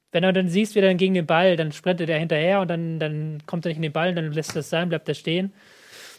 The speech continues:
Das denke ich mir dann so, das sind die Dinger, die du dir nicht erlauben kannst im modernen Fußball.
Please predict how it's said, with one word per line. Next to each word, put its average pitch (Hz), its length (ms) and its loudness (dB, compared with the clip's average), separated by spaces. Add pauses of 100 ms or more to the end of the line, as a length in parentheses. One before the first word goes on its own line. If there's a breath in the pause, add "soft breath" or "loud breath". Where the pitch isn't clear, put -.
(140)
Das 147 180 -4
denke 160 160 -2
ich 156 60 -8
mir 170 80 0
dann 170 100 -2
so, 156 260 -6 (1040 soft breath)
das 147 140 -6
sind 165 140 -8
die 165 160 -2
Dinger, 170 260 0
die 170 180 0
du 165 100 -4
dir 165 260 0
nicht 165 200 -6
erlauben 185 340 -2
kannst - 340 -16
im 139 80 -18
modernen 151 260 -18
Fußball. 196 360 -20